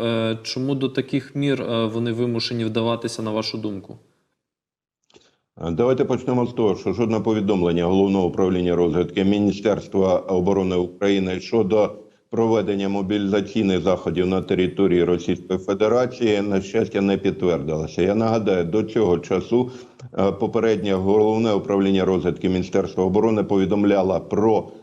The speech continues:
Speaker 2: можливість проведення другої хвилі так званої часткової мобілізації, ба більше того, називалися дати: друге, потім, е, п'яте і, нарешті, п'ятнадцяте січня. Немає жодної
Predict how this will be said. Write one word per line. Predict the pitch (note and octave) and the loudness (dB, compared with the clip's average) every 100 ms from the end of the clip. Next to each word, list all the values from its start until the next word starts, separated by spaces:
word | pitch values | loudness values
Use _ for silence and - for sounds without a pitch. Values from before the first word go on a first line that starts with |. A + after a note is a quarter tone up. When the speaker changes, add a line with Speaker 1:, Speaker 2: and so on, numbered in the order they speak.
| _ | _
Speaker 2:
можливість | G#2+ A#2+ G2+ A#2 G2+ E2+ | -2 0 0 0 0 -2
проведення | D#2 G2+ G2+ F2+ F2+ F2+ | -2 0 2 2 0 -2
другої | F2 G2 A2 F#2 F2 | 0 2 2 4 2
хвилі | E2+ F#2+ F#2 F2 | 2 0 2 2
так | F#2 - | -2 -4
званої | G#2 G2+ F#2+ F#2+ | -4 -2 0 -2
часткової | - G#2+ F#2+ - A2+ G#2 G2 | 0 -2 -2 -2 2 2 2
мобілізації, | G2 F#2+ G2 G2+ G2 B2 B2 B2 A#2+ A2 - - _ - | 0 0 2 2 2 0 0 -2 -2 -2 -12 -20 _ -6
ба | F#2 A#2+ | 0 0
більше | A#2+ B2 - A#2+ | 2 -2 -2 -4
того, | B2 A#2+ | 0 2
називалися | A2+ G#2+ G#2+ G#2+ G#2+ G2+ G2 G2 | 2 0 2 2 2 0 -2 -4
дати: | F2+ F#2+ D#2+ E2 D#2 - _ - | 0 -2 0 -6 -6 -12 _ -10
друге, | F#2+ A2+ B2+ B2+ B2 A#2+ - | -2 0 2 2 0 0 -2
потім, | G#2+ G2+ G2 G2 - - _ - | -4 -2 -2 -2 -4 -18 _ -2
е, | G2+ | -2
п'яте | F2 G#2+ A#2+ A#2+ A#2+ G#2+ | 0 2 2 2 0 -2
і, | - G#2+ | -2 -4
нарешті, | G#2+ G2+ A2 A2+ - A2+ | 0 0 2 0 -2 -2
п'ятнадцяте | G2+ F2+ G2 G2 F#2+ G2+ | 0 -2 0 -2 -2 -2
січня. | F2+ - E2+ - - C#2+ - _ - | -2 -2 -6 -6 -10 -10 -12 _ -2
Немає | G2+ A#2 G#2+ F2 | 2 4 2 0
жодної | E2 G#2 G#2+ A#2 | 0 -2 0 0